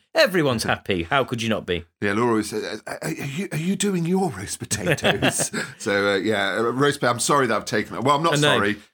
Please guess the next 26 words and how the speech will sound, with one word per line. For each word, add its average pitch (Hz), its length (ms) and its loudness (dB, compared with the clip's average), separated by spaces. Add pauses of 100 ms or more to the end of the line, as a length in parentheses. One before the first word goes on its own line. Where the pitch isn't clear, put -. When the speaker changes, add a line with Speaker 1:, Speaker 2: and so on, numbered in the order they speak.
Speaker 2:
'cause 104 100 0
it's 113 140 0
on 107 100 2
my 101 180 2
plate 92 300 -4
now. 92 260 0
So, 117 300 0 (400)
so 139 320 -4
it's 117 140 -2
back 147 260 -2
to - 140 -4
you, 135 120 2
Mark. 95 220 -2
Like, 117 200 2
what, 131 180 0
what, 131 280 0
what, 135 380 2
what 135 180 0
are 143 40 0
you 135 80 -2
gonna 131 160 -2
come - 180 -12
up 139 120 -10
with 101 140 -10
now? 90 500 -8
Speaker 1:
Well, 202 280 0